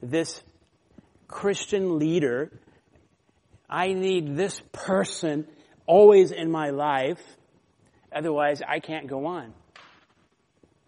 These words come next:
Well, that person could die. I told you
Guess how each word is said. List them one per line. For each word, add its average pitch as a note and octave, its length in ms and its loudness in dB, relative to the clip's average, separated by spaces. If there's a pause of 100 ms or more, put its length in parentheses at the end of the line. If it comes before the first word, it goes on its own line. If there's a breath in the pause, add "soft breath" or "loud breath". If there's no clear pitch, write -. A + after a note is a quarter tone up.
(240)
Well, D3+ 80 -14
that F3 240 -8
person F#3 540 -4 (480)
could C3+ 160 -12
die. F3+ 320 -8 (1300)
I D3+ 100 -10
told A3+ 300 -6
you B2+ 200 -10